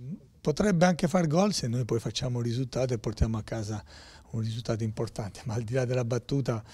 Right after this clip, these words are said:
Francesco è un giocatore straordinario, per quello non gli serve per rimanere straordinario il gol contro di noi.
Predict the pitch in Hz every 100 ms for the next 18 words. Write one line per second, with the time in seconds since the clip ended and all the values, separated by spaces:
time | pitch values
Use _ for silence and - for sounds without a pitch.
0 | - - 117 139 131 127 117 117 120 120
1 | - - 113 110 113 107 107 104 107 -
2 | 113 117 120 123 - 123 110 113 107 -
3 | - - 120 117 120 113 - 113 107 113
4 | 117 110 101 113 104 110 101 104 101 95